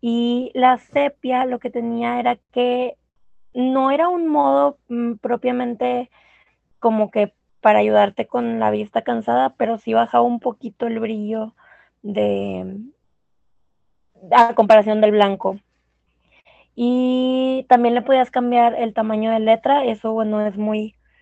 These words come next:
práctico para gente un poquito más mayor o a lo mejor con problemas de vista, está padrísimo. Y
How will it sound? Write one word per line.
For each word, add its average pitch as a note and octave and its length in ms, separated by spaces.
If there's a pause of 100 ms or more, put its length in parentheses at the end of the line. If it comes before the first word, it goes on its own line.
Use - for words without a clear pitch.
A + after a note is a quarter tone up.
(220)
práctico G#3+ 480
para - 220
gente G3+ 480
un - 160
poquito G#3 320
más G#3 140
mayor B3+ 720
o B3+ 80
a A#3 40
lo A3 80
mejor G#3+ 220
con G#3+ 160
problemas G#3 420
de G#3 100
vista, C4+ 440 (500)
está A3 200
padrísimo. C4+ 680 (680)
Y C#4+ 540